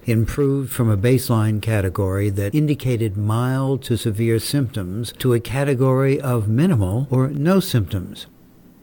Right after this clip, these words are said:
A significantly greater percentage of vilazodone-treated patients also shifted from the anxious depression category to the no anxious depression category.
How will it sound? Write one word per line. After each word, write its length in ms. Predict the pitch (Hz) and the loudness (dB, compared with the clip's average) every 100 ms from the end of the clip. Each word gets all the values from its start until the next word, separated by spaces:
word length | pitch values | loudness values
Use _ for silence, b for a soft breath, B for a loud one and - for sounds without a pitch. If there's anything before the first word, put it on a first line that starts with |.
| - 120 | -6 -2
A 80 | |
significantly 920 | 104 127 107 123 180 190 165 165 151 | 0 0 0 2 2 4 2 0 0
greater 420 | 131 107 123 127 123 | -2 2 2 2 2
percentage 640 | 127 - 117 101 117 107 | 0 0 0 0 0 0
of 120 | 98 | 0
vilazodone-treated 1080 | 104 104 123 110 107 104 104 - 110 98 98 | 2 2 2 2 0 0 -2 -2 -2 -2 -4
patients 520 | - 95 90 104 101 - | -4 -4 -4 -6 -6 -6
also 500 | 139 190 208 123 104 | -2 0 0 0 0
shifted 560 | 95 117 98 - 120 113 | 0 -2 -2 -2 -2 -2
from 300 | 123 113 107 | -2 0 2
the 160 | 110 | 0
anxious 500 | 110 117 123 135 123 | 0 -4 -2 -2 -2
depression 580 | - - 139 160 - 107 | -4 -2 0 0 0 -2
category 680 | 104 107 92 80 90 98 117 | 0 0 0 -4 -2 0 0
to 220 | - 123 | 2 2
the 180 | 107 110 127 | 2 2 0
no 340 | 123 160 143 | 0 2 2
anxious 480 | 110 98 - 92 - | 2 -2 -4 -8 -6
depression 580 | 101 - 110 95 98 87 | -10 -4 -4 -4 -6 -6
category. 760 | 113 95 90 95 - 98 101 | -4 -4 -6 -10 -10 -12 -16